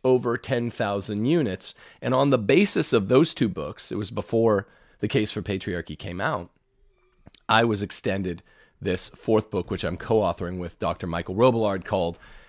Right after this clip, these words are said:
Don't Go to College, which will be out this summer, later this summer. And it's on the big, the, the white whale, uh, the big tuna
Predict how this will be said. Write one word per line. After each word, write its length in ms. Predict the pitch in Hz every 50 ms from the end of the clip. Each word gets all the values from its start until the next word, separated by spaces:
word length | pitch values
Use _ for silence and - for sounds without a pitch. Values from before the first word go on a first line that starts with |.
| _ - - - - _ - -
Don't 240 | 117 165 180 202 190
Go 120 | 208 196
to 80 | 175 147
College, 500 | - 143 110 107 104 117 120 - - - -
which 160 | - 110 -
will 80 | 135 104
be 180 | 90 117 110
out 200 | 107 123 - -
this 140 | 123 123 -
summer, 520 | - - - 104 95 90 92 104 123 127 - -
later 300 | 113 110 110 117 107 98
this 180 | 90 92 -
summer. 360 | - - 107 92 90 87 98 - - - - - - - -
And 100 | 131 135
it's 240 | 127 139 - - - - _
on 500 | - 113 117 110 104 101 101 101 101 101 - _ - - - -
the 240 | - 131 107 104 123
big, 400 | 95 131 117 117 117 101 95 - -
the, 180 | - 113 123 -
the 120 | 117 131
white 300 | 117 104 110 123 127 -
whale, 460 | 107 113 107 107 98 82 73 71 - _ _ - - - - -
uh, 260 | - 98 98 92 95 95
the 120 | 87 110
big 300 | 98 87 123 123 110 98
tuna 420 | - - 135 120 110 95 80 73